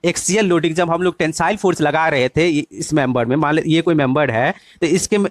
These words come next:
इस मेंबर में जब हम ये फोर्स लगा रहे थे तो टोटल इसके अंदर जो है स्ट्रेन कितना आया था तो वो हम लोग कैलकुलेट करेंगे। यहाँ पे आप देख सकते हैं कि इलॉन्गेशन दिया हुआ था, ना कि स्ट्रेन की वैल्यू दिया हुआ था,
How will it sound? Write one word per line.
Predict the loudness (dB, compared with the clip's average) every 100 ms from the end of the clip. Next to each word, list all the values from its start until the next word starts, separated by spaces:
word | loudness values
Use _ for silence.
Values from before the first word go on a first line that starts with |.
| 0
इस | 0
मेंबर | 0 0 0
में | 0
जब | 0 0
हम | 2
ये | 0 -2
फोर्स | 0 0 2
लगा | 0 2 0
रहे | 0 -2
थे | 0 -2 -2 _ -20 -4
तो | -4
टोटल | 2 0 2 0 2
इसके | 0 0
अंदर | 0 2 0
जो | 0
है | 0 -2 -8 _ _ _ -4
स्ट्रेन | -2 0 0
कितना | 0 0 0 2
आया | 0 -2
था | -8 -14 _ -4
तो | 0
वो | 2
हम | 2
लोग | 0
कैलकुलेट | 0 -2 0 -2
करेंगे। | 0 -2 -2
यहाँ | -2 0
पे | -2
आप |
देख | 0 -2
सकते | -2 -4 -2
हैं | -4
कि | 0
इलॉन्गेशन | 2 2 0 0 0
दिया | 0 2
हुआ | 2 0
था, | 0 -2
ना | 0 -4
कि | -4 -4 -4
स्ट्रेन | -2 -2 0
की | 2
वैल्यू | 2 2
दिया | 2 0
हुआ | 0
था, | -2